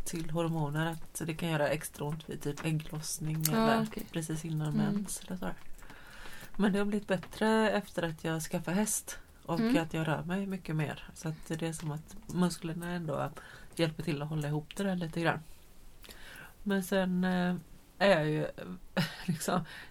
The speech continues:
Speaker 1: jag har ju också haft utmattningssymptom som har varit kopplade till stress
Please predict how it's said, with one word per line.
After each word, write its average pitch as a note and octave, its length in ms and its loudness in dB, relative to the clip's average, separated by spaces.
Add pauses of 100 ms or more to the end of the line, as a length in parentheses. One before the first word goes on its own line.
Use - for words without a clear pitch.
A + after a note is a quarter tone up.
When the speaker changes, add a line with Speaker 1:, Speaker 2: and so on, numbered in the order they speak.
Speaker 1:
jag G3 80 6
har G3+ 60 10
ju G#3 100 8
också E3+ 400 6
haft F3 400 -2
utmattningssymptom D#3+ 1400 -6
som G#3+ 180 -10
har G3+ 80 -8
varit F#3+ 160 -8
kopplade D3+ 460 -2
till D#3 160 -6
stress - 720 -8